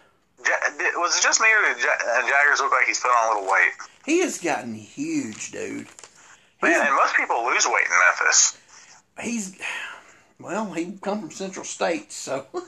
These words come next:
Speaker 1: Yeah, well, there, there you go.
Speaker 2: <laughs> He's
Speaker 1: But, but he, he was way more methodical in the ring
Speaker 2: Yeah.
Speaker 1: than he's been.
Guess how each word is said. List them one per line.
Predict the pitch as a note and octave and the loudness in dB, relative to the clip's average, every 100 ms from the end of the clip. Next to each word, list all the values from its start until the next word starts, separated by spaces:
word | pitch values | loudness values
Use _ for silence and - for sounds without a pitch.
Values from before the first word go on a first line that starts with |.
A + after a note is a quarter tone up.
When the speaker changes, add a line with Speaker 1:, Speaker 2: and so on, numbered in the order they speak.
| G#4 - - - C3+ | -10 -10 -12 -2 2
Speaker 1:
Yeah, | G#2 F#2+ | 4 4
well, | A#2 A#2 | 4 4
there, | A#2 C#2 | 4 4
there | A#2+ A#2 A#2 | 4 4 4
you | G#2+ | 4
go. | G#2 G2 - - C4 | 4 4 0 -2 -4
Speaker 2:
<laughs> | - | -4
He's | C#4+ | -2
Speaker 1:
But, | - - - - | 0 -2 -4 -6
but | D#3+ | 0
he, | C#3+ | 2
he | A3+ | 4
was | A3 F3+ A3+ F#3 - | 4 4 4 2 0
way | F3+ A3+ | 0 2
more | A#3 A3 | 2 4
methodical | E3+ - A#2+ C3+ D3 F3+ F3 | 4 4 6 6 4 2 4
in | C3 | 4
the | A#2 | 4
ring | G#2 G#2+ D3 E3+ F3+ E3+ | 6 6 6 2 -6 0
Speaker 2:
Yeah. | D#3+ A2+ | 2 4
Speaker 1:
than | F3 F#3+ | 4 4
he's | F3+ | 2
been. | F#3+ | 4